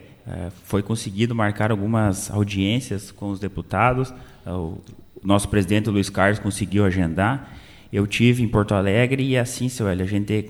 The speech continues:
cabe ressaltar que a gente foi lá com nossos recursos, sem despesas ao dinheiro público, porque não temos cargo em executivo e legislativo, né? Nosso objetivo é tentar ajudar a comunidade e mostrar que o partido,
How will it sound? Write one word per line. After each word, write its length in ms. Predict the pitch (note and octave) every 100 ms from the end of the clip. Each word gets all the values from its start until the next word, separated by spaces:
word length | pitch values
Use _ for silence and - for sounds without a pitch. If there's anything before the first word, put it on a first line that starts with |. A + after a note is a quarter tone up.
| -
cabe 260 | G#2 A2 C3+
ressaltar 800 | C3+ - G#2 F2+ G#2 B2 - - - -
que 80 | -
a 40 |
gente 280 | F#2 G#2 G#2
foi 380 | G#2 - A#2 D3+
lá 340 | C3+ A2+ C#3+
com 320 | D3+ - B2+ A2+
nossos 440 | G#2+ D3+ - C#3
recursos, 840 | C3 A2+ - A#2 D3 - C#3+ - - - -
sem 300 | - C3+ D3
despesas 760 | C3+ - - A#2+ D3+ B2+ G#2+
ao 220 | G2+ F#2
dinheiro 320 | F#2 G#2 A2 A2+
público, 560 | - B2 D3 - - - - - - _
porque 400 | F#3+ F#3 - G#2+
não 280 | A2 A2 C3+
temos 380 | - C#3 D3+
cargo 480 | - A2+ C3 D3 D3+
em 400 | D3 C#3+ B2+ A#2+
executivo 640 | A2+ A#2 A2+ G#2+ - C3+
e 20 | C#3+
legislativo, 720 | C#3 C#3+ C#3+ C3 A2 G#2+ F#2+
né? 180 | G#2 - - - -
Nosso 220 | G#2+ G#2 -
objetivo 640 | C#3 C#3+ C3+ D#3 E3 F3+
é 160 | F#3
tentar 360 | F3 E3+ D#3+ D#3+
ajudar 300 | F3 E3 D#3+
a 40 |
comunidade 680 | D#3+ D#3 D3+ C#3+ A#2+ D3+ F3
e 40 | F#3
mostrar 420 | E3+ - - D#3
que 100 | -
o 20 |
partido, 560 | - C#3 - F#3 G3+